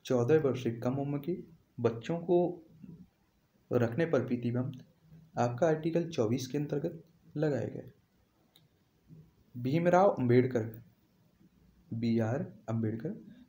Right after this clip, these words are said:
जिन्हें संविधान का पिता, जनक कहा जाता है। भीमराव अंबेडकर ने संविधान के अनुच्छेद बत्तीस को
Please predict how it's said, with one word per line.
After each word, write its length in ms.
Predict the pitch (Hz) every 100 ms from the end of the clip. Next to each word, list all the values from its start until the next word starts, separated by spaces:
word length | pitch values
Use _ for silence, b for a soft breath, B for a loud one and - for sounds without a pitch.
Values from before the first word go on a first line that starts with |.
| -
जिन्हें 220 | 123 170
संविधान 460 | - 123 120 127 -
का 100 | 156
पिता, 500 | - 113 139 - - - _ 117
जनक 480 | 113 120 151 - - - -
कहा 180 | 143 117
जाता 280 | 107 - 127
है। 80 | 135 - _ _ _ _ _ _ _ _ _ - 160 - _ _ -
भीमराव 500 | 123 156 160 165 190
अंबेडकर 480 | - 156 156 - 175
ने 140 | 185
संविधान 680 | 190 135 123 127 151 127 - - - - -
के 100 | -
अनुच्छेद 720 | - 127 123 - 131 - - - - - 117
बत्तीस 520 | 117 117 - 202 -
को 140 | -